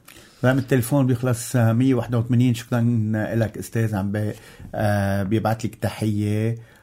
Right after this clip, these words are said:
وعم بقول ما عنده سؤال، بس بيقول إنه بحب هيدا البرنامج، بحسه مفيد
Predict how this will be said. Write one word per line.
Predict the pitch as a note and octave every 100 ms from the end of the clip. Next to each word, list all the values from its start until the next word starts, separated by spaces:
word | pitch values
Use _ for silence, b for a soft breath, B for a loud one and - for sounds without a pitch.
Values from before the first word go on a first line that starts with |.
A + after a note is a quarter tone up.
| B B
وعم | - A2+ G#2+ G#2 G2
بقول | A2 A2
ما | G#2+
عنده | A2 A2
سؤال، | - - A2+
بس | A2 G2 -
بيقول | A2+ - A#2 A2+
إنه | G2+ G#2 G#2 G2+ G2+ G2+ G2+ -
بحب | F2+ F#2+ - G#2 G2
هيدا | G#2 G#2+
البرنامج، | G2 G2+ G2+ G#2+ G#2+ G#2+ G2+
بحسه | A2 G2+ F#2 - A#2 - A2+
مفيد | G#2 F#2+ - A2+ A2 A2